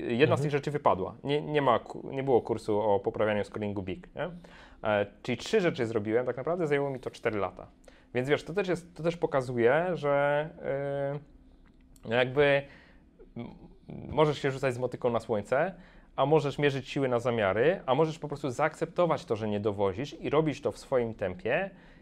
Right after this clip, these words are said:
Speaker 1: jednocześnie mając taką świadomość, że robiąc projekty dokładnie, poświęcasz każdemu z nich więcej czasu wtedy, kiedy one tego potrzebują, dzięki temu osiągasz lepsze rezultaty, niż jakbyś zrobił
Speaker 2: Mhm.
Speaker 1: trzy rzeczy jednocześnie.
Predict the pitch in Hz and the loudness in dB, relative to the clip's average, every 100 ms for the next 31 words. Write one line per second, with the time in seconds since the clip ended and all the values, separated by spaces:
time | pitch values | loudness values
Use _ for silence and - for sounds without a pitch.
0 | - 120 123 127 135 135 123 160 156 131 | -10 -2 -2 -2 -4 -2 2 2 0 -4
1 | 120 - 101 92 95 151 156 127 120 120 | -4 -4 -2 -4 -4 -6 0 4 4 0
2 | - - - - 110 147 151 139 - 120 | -10 -20 -20 -8 2 4 4 0 2 4
3 | 117 - 104 101 110 - 107 87 82 90 | 4 2 -4 0 -2 2 4 4 2 -4
4 | 151 135 - 143 131 - - 117 104 165 | -4 -6 -8 -6 -6 -8 -4 -4 2 2
5 | 156 113 110 101 95 123 147 147 110 - | 2 -2 -4 -6 -2 0 0 -2 -4 -4
6 | - 110 98 - 113 - 135 123 117 110 | 4 6 6 2 -12 -2 -2 -2 -4 -2
7 | 107 101 101 107 92 - 101 92 131 208 | -2 -2 -4 -8 -10 -8 -6 -2 -2 -4
8 | 139 123 - 127 135 156 107 101 - 98 | -6 -10 -4 -2 0 -2 -4 -6 -4 -6
9 | - 113 147 190 160 123 160 196 160 165 | -2 -4 -2 0 4 4 2 -2 -2 -2
10 | 160 156 - 120 135 147 139 143 - 131 | -2 -6 -6 -4 -2 -2 -4 -8 -6 -4
11 | 113 135 - 135 127 127 120 120 - 85 | -4 -6 -4 -4 -4 0 0 0 -4 -6
12 | - | -6